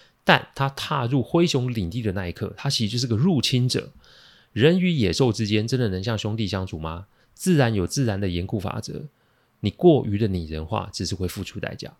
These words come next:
这则新闻在我看来，Timothy 的盲点在于他以为熊会接受他，他对熊的热爱让他低估了熊的习性。我用这则新闻来看人与人之间的关系，其实也是一样的。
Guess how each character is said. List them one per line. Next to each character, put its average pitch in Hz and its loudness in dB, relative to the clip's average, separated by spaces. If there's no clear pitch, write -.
这 226 4
则 170 4
新 156 2
闻 131 2
在 120 0
我 87 0
看 104 -2
来， 87 -2
Timothy 147 -2
的 98 -2
盲 92 -4
点 117 0
在 110 -2
于 98 -4
他 - -10
以 101 -2
为 90 -2
熊 92 -4
会 101 -2
接 95 -4
受 87 -6
他， - -12
他 - -2
对 156 2
熊 117 -2
的 117 2
热 123 2
爱 120 -2
让 104 -4
他 113 -4
低 143 -2
估 156 -2
了 127 0
熊 90 -4
的 107 -2
习 85 -6
性。 92 -6
我 104 2
用 175 4
这 170 4
则 123 2
新 113 -2
闻 90 -2
来 90 -6
看 120 -2
人 92 0
与 117 -2
人 80 -4
之 107 -4
间 104 -2
的 95 -2
关 92 -2
系， 95 -6
其 - -4
实 87 -6
也 82 -6
是 95 -6
一 82 -8
样 87 -6
的。 - -12